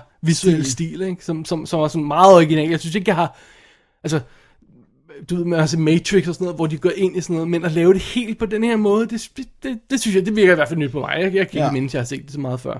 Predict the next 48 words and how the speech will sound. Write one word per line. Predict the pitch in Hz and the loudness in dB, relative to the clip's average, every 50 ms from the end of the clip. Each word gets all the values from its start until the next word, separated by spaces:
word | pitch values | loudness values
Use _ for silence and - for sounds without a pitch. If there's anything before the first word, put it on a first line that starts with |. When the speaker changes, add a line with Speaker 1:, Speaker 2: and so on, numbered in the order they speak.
| - _ _ - - | -12 _ _ -20 -20
Speaker 1:
Så | - - | -4 -2
jeg | 175 175 | 0 0
synes, | 196 254 | 0 -2
den | 269 - | -2 0
faktisk, | - 294 294 294 | 2 2 2 2
den | 320 320 | 0 0
var | 294 247 | 2 2
okay. | 302 294 - 302 294 302 - - _ _ _ _ | 2 2 0 0 -2 -2 -4 -8 _ _ _ _
Den | - 220 269 285 | -2 0 0 2
var | 269 | 2
Speaker 2:
Ja. | 220 208 220 | 6 8 8
Speaker 1:
okay. | 254 240 - 247 240 | 6 6 4 -2 -4
Det | 202 185 | -2 -2
er | 208 | -2
en | 185 | 0
meget, | 175 180 208 226 202 - | 0 0 0 0 2 2
det | 226 214 | 4 6
er | 233 | 6
en | 269 285 | 6 6
meget | 254 220 220 226 220 | 6 6 6 6 6
lille | 208 202 208 202 | 6 4 4 4
film. | - 190 151 - - _ _ _ _ _ _ _ - | 2 2 0 0 -2 _ _ _ _ _ _ _ -2
Det | 214 | 0
er | 208 | 0
en | - | 2
Speaker 2:
Mm. | |
Speaker 1:
meget | 196 196 214 202 | 4 6 6 6
lille | 185 190 190 170 | 6 4 2 2
film, | - 160 143 - - - | 0 -2 -6 -6 -8 -10
og | - 165 - | -10 -4 -2
den | 185 175 170 160 - _ _ _ - | 0 0 0 -2 -6 _ _ _ -4
Speaker 2:
Dem | - 180 | -4 -2
skal | 165 - 247 226 | 0 2 4 6
der | 175 | 6
altså | 160 151 - 151 | 6 6 6 4
også | 160 147 185 | 4 6 6
være | 190 175 | 6 6
plads | - - 151 160 160 | 6 4 4 4 4
til, | - - 208 160 | 2 0 -2 -2
synes | 139 135 123 127 | -2 -4 -8 -8
jeg. | 120 110 - _ | -8 -10 -8 _
Speaker 1:
Og, | - 165 170 - - | -2 0 0 0 -2
og | - - - | -2 2 4
der | 175 | 4
er | |
ikke | 190 190 - | 4 4 2
så | 233 | -4
stor... | - - 220 196 202 185 170 - | 2 6 8 8 8 6 2 -4